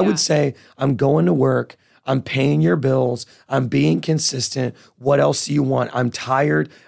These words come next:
Speaker 2: I'm exhausted," and I felt disrespected. At the time, I was an artist. I was making music.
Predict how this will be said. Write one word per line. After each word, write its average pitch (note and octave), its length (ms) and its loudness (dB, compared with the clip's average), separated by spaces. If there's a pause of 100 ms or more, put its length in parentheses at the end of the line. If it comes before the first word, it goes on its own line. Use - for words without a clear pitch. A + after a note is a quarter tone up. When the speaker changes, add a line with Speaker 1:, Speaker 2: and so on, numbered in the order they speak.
Speaker 2:
I'm C3+ 120 -2
exhausted," C#3+ 580 0
and B2+ 120 -10
I C3 60 -6
felt B2+ 280 -4
disrespected. B2 880 -6 (640)
At D#3+ 140 2
the D#3+ 80 0
time, D#3+ 340 0
I D#3 60 2
was D3 180 0
an C#3 80 -4
artist. D#3 560 2 (340)
I C#3 60 0
was C#3 200 0
making C#3 380 -2
music. D#3 560 0